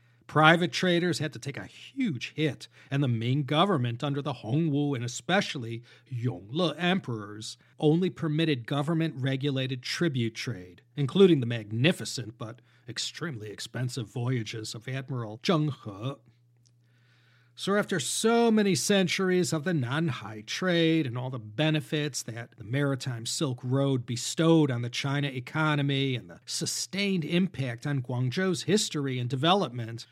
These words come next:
that all got shuttered by the Hongwu emperor and didn't start to revive until after the last of Zheng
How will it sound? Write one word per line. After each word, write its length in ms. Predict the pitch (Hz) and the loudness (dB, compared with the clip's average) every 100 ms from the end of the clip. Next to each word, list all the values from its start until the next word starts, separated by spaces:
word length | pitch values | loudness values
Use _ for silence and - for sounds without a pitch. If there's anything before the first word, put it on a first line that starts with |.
| _ | _
that 120 | - 180 | 0 4
all 220 | 196 196 | 6 6
got 240 | 170 165 | 4 2
shuttered 560 | - - 180 160 139 123 | 0 2 2 4 0 -2
by 100 | 143 | -4
the 120 | 139 | -4
Hongwu 500 | - 135 165 120 110 | -2 0 2 0 -6
emperor 680 | 160 175 165 156 143 143 143 | 0 0 2 -2 -2 -2 -4
and 180 | 117 107 - _ | -6 -8 -14 _
didn't 220 | - 175 131 | -6 -4 -4
start 280 | - 156 139 | -2 -2 -2
to 100 | 131 | -4
revive 560 | 123 110 135 170 151 | -4 0 2 4 2
until 320 | 123 120 117 | -2 -6 -6
after 240 | 123 127 143 | -6 -6 -8
the 100 | 117 | -8
last 640 | 107 123 147 151 - - | -6 -2 0 0 -4 -10
of 240 | 98 98 - | -14 -16 -4
Zheng 300 | 160 151 | 0 0